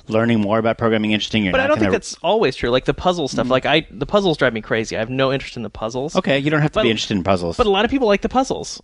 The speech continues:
Speaker 2: and I'm not
Speaker 1: Yeah.
Speaker 2: like, it's not like I would hold that against them, you
Speaker 1: Yeah.
Speaker 2: know. But I think it, it, it varies, you know. And
Speaker 1: That's okay. The, the pu-, puzzle, I don't think puzzle, I think, but I think, like, s-,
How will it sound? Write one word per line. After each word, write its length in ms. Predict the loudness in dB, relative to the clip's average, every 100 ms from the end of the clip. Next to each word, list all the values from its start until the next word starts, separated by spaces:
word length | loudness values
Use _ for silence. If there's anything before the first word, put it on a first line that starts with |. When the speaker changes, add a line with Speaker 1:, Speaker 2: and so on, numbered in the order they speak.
| -2
Speaker 2:
and 120 | 0
I'm 80 | 2
not 80 | 2
Speaker 1:
Yeah. 60 |
Speaker 2:
like, 140 | 0 0
it's 100 | -2
not 60 |
like 80 | 2
I 60 | 0
would 100 | 0
hold 240 | -2 2
that 100 | 0
against 360 | 0 -2 -4 -8
them, 240 | -14 -16 -20 -2
you 80 | 0
Speaker 1:
Yeah. 40 |
Speaker 2:
know. 200 | 0 -2 -10 -10 0
But 120 | 2
I 60 | 4
think 140 | 2
it, 80 | 0
it, 160 | -2 -4
it 140 | -4
varies, 600 | 0 2 2 -2 -8 -12 -10
you 100 | -2
know. 180 | 0 0
And 160 | -2 -4 _ _ -16 -2
Speaker 1:
That's 160 | 0 2
okay. 240 | 4 2
The, 160 | 4 2
the 240 | 2 0
pu-, 220 | 2 0
puzzle, 340 | 0 -2 0 0
I 80 | 2
don't 100 | 0
think 140 | 0
puzzle, 260 | -2 -2 -6 -12 -2
I 60 | 0
think, 240 | 0 -4 -2
but 160 | 2
I 80 | 2
think, 240 | 0 0
like, 280 | 0 0 -2 -14 -20 _ -12
s-, 240 | -8